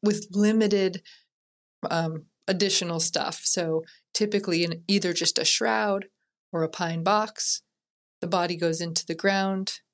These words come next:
in that shroud or that pine box, and it's a way for nature to take back that person's body. And really, it's a, I think in a lot of ways, a perfect funeral option, natural burial.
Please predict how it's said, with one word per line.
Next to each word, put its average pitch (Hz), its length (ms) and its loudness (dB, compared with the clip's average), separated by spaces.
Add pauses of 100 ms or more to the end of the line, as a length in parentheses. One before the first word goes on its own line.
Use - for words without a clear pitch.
(100)
in 185 100 0
that 175 180 -2
shroud 175 340 0
or 170 80 -2
that 160 220 -4 (100)
pine 175 260 -6
box, 214 440 0 (400)
and 220 80 2
it's 208 160 2
a 208 60 4
way 202 200 4
for 202 140 -2
nature 170 340 -4
to 165 140 -4
take - 380 -4
back 160 300 -2 (440)
that 170 220 -2
person's 165 400 -4
body. 208 500 2 (420)
And 170 320 -4
really, 208 380 4
it's 170 180 0
a, 165 240 -2
I 185 60 -2
think 175 240 -2
in 165 80 -2
a 165 80 -4
lot 160 160 0
of 160 80 0
ways, 156 240 0
a - 80 -12 (580)
perfect 175 680 -4 (960)
funeral 175 340 0
option, 156 600 -2 (560)
natural 160 360 -2
burial. 160 460 -4